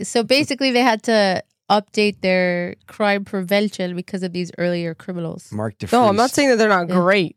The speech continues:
Speaker 1: Yeah. <laughs>
Speaker 3: I'm just saying, like, how skilled really were they?
Speaker 1: That's true.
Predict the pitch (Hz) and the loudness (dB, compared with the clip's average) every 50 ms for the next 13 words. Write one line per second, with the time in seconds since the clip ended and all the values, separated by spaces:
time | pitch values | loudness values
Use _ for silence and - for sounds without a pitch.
0 | _ - 208 202 - - 220 202 - - 277 240 - - 285 - - 269 - _ | _ -10 -8 -6 -4 -2 -2 -2 -2 -2 -2 0 0 0 0 0 -2 -6 -8 _
1 | _ - 214 208 240 240 - 262 240 220 196 175 170 180 196 196 196 - - - | _ -6 -2 0 0 2 2 0 0 0 0 -2 0 0 0 0 0 -2 -4 -2
2 | - 190 185 180 170 160 160 156 156 165 170 165 160 156 - - - - - - | 0 2 2 2 0 -2 -6 -6 -2 0 0 0 0 -2 -4 -6 -6 -6 -6 -6
3 | - - 50 - - 175 170 214 214 208 202 - - - - - 196 185 175 180 | -6 -8 -8 -10 -12 -10 -8 -8 -8 -8 -8 -12 -16 -18 -16 -12 -10 -8 -8 -8
4 | 175 | -10